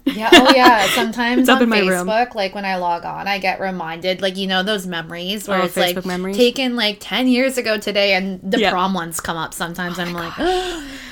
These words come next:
Speaker 2: Cringe, but also fun. That
Speaker 1: I
Speaker 2: was a
Speaker 1: know.
Speaker 2: fun time.
Speaker 1: Prom's supposed to be cringe,
Speaker 2: <laughs> Yeah,
Speaker 1: though.
Speaker 2: it is. <laughs>
Speaker 1: Kids these days, I feel like, they're, the prom dresses are so nice, but I'm
Speaker 2: Yeah.
Speaker 1: like,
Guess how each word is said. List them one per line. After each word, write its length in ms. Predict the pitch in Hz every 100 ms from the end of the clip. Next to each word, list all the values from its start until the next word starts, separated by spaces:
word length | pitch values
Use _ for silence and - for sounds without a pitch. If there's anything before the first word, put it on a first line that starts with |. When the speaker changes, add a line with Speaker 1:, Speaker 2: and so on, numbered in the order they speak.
| -
Speaker 2:
Cringe, 640 | - 226 214 208 196 196 214
but 180 | 240
also 280 | 247 349 466
fun. 260 | - 330 202
That 140 | 226
Speaker 1:
I 120 | 349 254
Speaker 2:
was 100 | 233
a 40 |
Speaker 1:
know. 60 | 202
Speaker 2:
fun 200 | 202 196
time. 160 | 170 165
Speaker 1:
Prom's 240 | 311 320
supposed 420 | 285 269 254 254
to 80 | 233
be 120 | 180
cringe, 360 | 170 - 82 -
Speaker 2:
<laughs> 60 | 196
Yeah, 300 | 180 160 -
Speaker 1:
though. 80 |
Speaker 2:
it 120 | 240 269
is. 340 | 185 175 - - 370
<laughs> 160 | - 240
Speaker 1:
Kids 280 | 240 233 -
these 260 | 285 277
days, 260 | 294 285 285
I 140 | 277
feel 240 | 269 277 285
like, 420 | 302 302 262 214
they're, 540 | 220 202 196 190 185 - _ _ _
the 160 | 208 220
prom 400 | - 196 180 202
dresses 380 | 214 214 254 -
are 180 | 190 185
so 320 | - 220 226
nice, 400 | 214 175 220 233
but 140 | - 220
I'm 100 | 233
Speaker 2:
Yeah. 140 | 240
Speaker 1:
like, 100 | 240